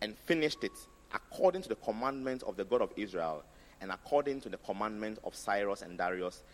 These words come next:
and Artaxerxes, king of Persia." But see, the first line there says that the elders of the, the elders of the Jews, they builded and they prospered. How?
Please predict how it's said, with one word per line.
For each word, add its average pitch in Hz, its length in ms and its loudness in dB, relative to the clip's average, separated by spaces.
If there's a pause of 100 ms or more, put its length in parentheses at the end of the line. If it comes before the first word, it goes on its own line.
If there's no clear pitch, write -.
(220)
and 95 100 -12
Artaxerxes, 104 720 -8 (180)
king 120 260 2
of - 80 -2 (100)
Persia." - 320 0 (460)
But 120 100 -4
see, 165 60 -2
the 156 80 8
first - 260 8
line 139 220 2
there 120 160 6
says 117 160 2
that 113 140 4
the 117 120 2 (100)
elders 175 400 8
of 110 140 -6
the, 107 180 6
the 113 160 6
elders 156 200 8
of 107 80 0
the 104 80 4
Jews, 117 280 2
they 123 120 10
builded 170 680 10 (400)
and 117 220 6
they 110 100 12
prospered. - 760 6 (440)
How? 120 360 8